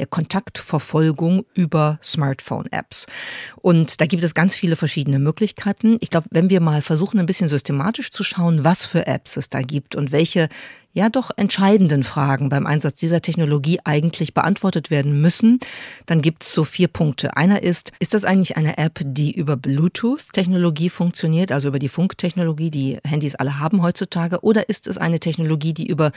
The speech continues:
G P S, also über Location Data, über Ortsdaten funktioniert? Und das ist ein wesentlicher Unterschied, weil man über G P S die Menschen, äh, nachvollzieht, wo sie sich bewegen, während Bluetooth dazu,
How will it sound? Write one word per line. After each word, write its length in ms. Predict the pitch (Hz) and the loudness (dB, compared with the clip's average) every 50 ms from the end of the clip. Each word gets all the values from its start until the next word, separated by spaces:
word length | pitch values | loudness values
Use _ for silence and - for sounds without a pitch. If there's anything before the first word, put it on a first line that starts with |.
| - - - - - - | -6 -16 -18 -18 -12 -6
G 200 | 147 151 151 175 | -2 2 2 2
P 240 | - - - 208 - - | 2 0 -4 -4 -2 0
S, 300 | 160 143 - - - - | -2 0 0 -4 -4 -2
also 260 | - 143 151 147 160 - | -2 0 0 0 0 -2
über 360 | - 175 147 135 151 143 139 - - - - _ | -2 -4 -2 -2 -2 -2 -4 -6 -12 -20 -18 _
Location 580 | - 156 156 - - 180 180 - - 185 170 151 | 0 0 0 2 0 0 0 0 0 0 0 2
Data, 480 | - 147 151 151 - 160 147 147 143 - | 2 0 0 0 -2 -2 -2 -2 -2 -2
über 260 | - 175 135 160 - - | -4 -2 -2 -2 -4 -2
Ortsdaten 840 | - 160 156 160 - - - - - 135 123 117 - - - - - | -4 -2 -2 -4 -4 -6 -8 -6 -4 -4 -4 -4 -6 -6 -6 -6 -6
funktioniert? 640 | - - 135 143 147 - - - 147 139 - 135 - | -6 -6 -6 -6 -6 -6 -4 -4 -4 -4 -4 -6 -6
Und 140 | - 151 196 | -4 -2 -2
das 100 | 202 - | -2 -2
ist 140 | 277 - - | -4 -6 -2
ein 200 | 175 160 143 135 | -2 -2 0 2
wesentlicher 500 | 170 233 269 247 190 - 156 - - 175 | 2 4 4 2 2 0 -6 -6 -6 -8
Unterschied, 540 | 165 160 - - - - - 185 175 240 - - - - - - - - | -8 -8 -10 -10 -12 -8 -6 -4 -4 -4 -6 -8 -14 -14 -14 -14 -16 -2
weil 140 | - 160 170 | 0 2 4
man 140 | 180 190 190 | 4 4 2
über 180 | - 170 165 156 | 2 2 0 0
G 140 | 143 175 180 | 0 -2 -4
P 140 | - 180 - | -2 -2 0
S 240 | - 180 208 - | 0 0 -2 -2
die 120 | - 190 165 | -2 0 0
Menschen, 600 | 160 151 156 180 185 - - 180 175 170 170 170 - - | 2 2 2 2 2 2 2 4 4 4 2 0 -2 -2
äh, 240 | 151 143 143 143 143 | 0 0 0 0 -2
nachvollzieht, 1000 | 143 151 151 156 180 214 - - 196 165 143 - - - 143 156 220 - - - - | -2 0 2 2 2 0 2 2 0 0 2 0 -2 -2 0 -2 -2 -4 -6 -8 -4
wo 180 | 143 151 180 | 0 2 2
sie 120 | 180 170 151 | 2 2 0
sich 160 | 151 156 - | -2 -4 -4
bewegen, 400 | - 160 143 165 196 185 160 135 | -4 0 2 2 2 2 2 0
während 280 | 151 143 143 147 135 127 | -2 -2 -2 -4 -4 -2
Bluetooth 640 | 156 156 196 220 - - 247 240 262 277 - - - - - - - - - _ | 2 2 2 2 2 0 0 0 0 0 -2 -8 -14 -16 -18 -18 -20 -20 -10 _
dazu, 540 | - 156 151 - - - 190 180 180 180 | -2 -2 0 -2 -2 -2 0 2 2 2